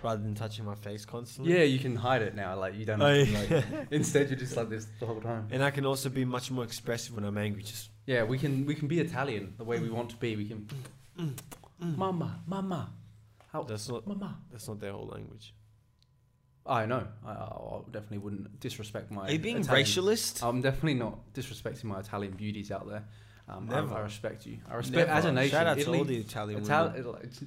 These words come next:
Speaker 2: just the
Speaker 1: And
Speaker 2: women?
Speaker 1: men.
Speaker 2: Yeah, I was gonna
Speaker 1: Nah,
Speaker 2: say
Speaker 1: and
Speaker 2: that.
Speaker 1: men.
Speaker 2: Yeah.
Speaker 1: And trans. And
Speaker 2: You're going, you're just digging a hole, bro.
Speaker 1: How?
Speaker 2: Dig your hole. I don't care. Like, you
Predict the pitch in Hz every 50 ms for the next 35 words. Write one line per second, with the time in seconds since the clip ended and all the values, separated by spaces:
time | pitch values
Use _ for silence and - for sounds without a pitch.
0 | - - - - 123 - - - 175 160 143 135 127 127 131 131 127 110 175 160
1 | 139 135 135 131 131 131 139 143 143 135 131 123 117 117 113 113 113 - 151 -
2 | - - - - 156 170 175 170 160 143 131 120 - - - - 135 139 135 131
3 | 131 135 135 131 - - - - - - - - - 123 131 139 143 143 143 143
4 | 135 127 - - - - - - - _ _ _ _ _ _ _ _ _ _ _
5 | _ _ _ _ _ _ _ _ _ _ _ _ _ - 117 113 107 113 107 104
6 | 101 101 104 104 104 104 110 104 104 110 104 101 95 92 101 98 101 101 101 98
7 | 101 101 - - - - - - - - _ _ _ _ _ _ _ _ _ _
8 | _ _ _ - - - - - - 113 113 - - - 110 - - - - -
9 | _ _ _ - _ _ - _ _ _ _ _ _ _ _ _ _ _ _ _
10 | - - - - - 151 156 165 165 123 135 123 101 95 104 113 - 135 151 139
11 | 131 113 123 143 151 143 123 123 - 127